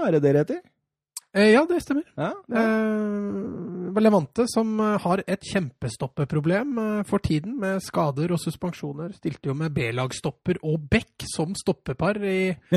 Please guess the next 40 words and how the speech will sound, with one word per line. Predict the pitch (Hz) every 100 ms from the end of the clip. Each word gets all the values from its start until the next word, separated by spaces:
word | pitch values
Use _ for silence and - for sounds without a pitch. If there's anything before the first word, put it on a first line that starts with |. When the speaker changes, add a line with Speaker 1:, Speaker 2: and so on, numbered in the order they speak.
| - - 294
Speaker 1:
<laughs> | 262 - - 254 -
Speaker 2:
i | 320
den | 233 220
kampen | 160 170 233
her, |
så | 220 240
det, | 226 220 214
det | 220
lå | 202 180
litt | 190 285
i | 233
lufta | 156 - 208
at | 214
de | 190 208
skulle | 220 208
få | 175 165
litt | 180
trøbbel, | 156 147 220
selv | - 180
om | 180
de | 190
starta | - 160 135 147
jo | 175
forrykende, | - 156 147 127 131 190 -
da. | - _ _ _ _ _ _ -
Speaker 1:
Ja, | 180 277
absolutt. | 226 214 247 262
Eh, | 254 247 220
men, | 233 254 240
men, | 226 226
eh, | 233 226 226 220 202 165 156 - - -
Valencia, | - 170 170 143 131 185 214 202 196 196 -
<laughs> | 214 170 170
de | 160 180 165
vant | 131 123 -
jo | 160 165
sist | - - 160 - - - - _ _ _ _ _ _ _ 139
på | 135 143
Levantes | 143 131 - 139 131
hjemmebane | 156 143 120 104 113 117 135 151